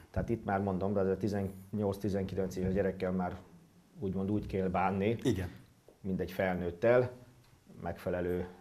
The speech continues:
Speaker 1: azért pátyolgatás, és már még gyerek, úgy mondjuk, de
Speaker 2: Az a te dolgod lesz, <laughs> azt gondolom.
Speaker 1: Igen, ö, de úgy, úgy teljesen úgy vagyunk velük, hogy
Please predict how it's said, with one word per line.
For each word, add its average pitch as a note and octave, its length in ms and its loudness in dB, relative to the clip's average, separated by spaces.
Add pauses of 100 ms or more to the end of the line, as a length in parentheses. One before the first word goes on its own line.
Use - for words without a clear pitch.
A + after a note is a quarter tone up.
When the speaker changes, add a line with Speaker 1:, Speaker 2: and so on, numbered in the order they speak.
(200)
Speaker 1:
azért E2+ 440 -4 (880)
pátyolgatás, G2 720 4
és G2 140 -2
már F#2+ 140 -2
még F#2 180 2
gyerek, F#2 300 4
úgy F#2+ 120 2
mondjuk, G#2+ 380 6
de A2 180 12
Speaker 2:
Az E3+ 120 10
a E3+ 80 12
te E3+ 140 12
dolgod B2 460 8
lesz, B2 240 8 (140)
<laughs> - 20 6
azt A#2 240 10
gondolom. D3 380 10
Speaker 1:
Igen, C#3 340 8 (240)
ö, C3+ 360 12 (200)
de B2+ 300 12
úgy, C3 180 10
úgy B2+ 220 6
teljesen G#2 380 8
úgy G2 160 2
vagyunk F2+ 280 2
velük, G#2+ 240 6
hogy F#2+ 220 2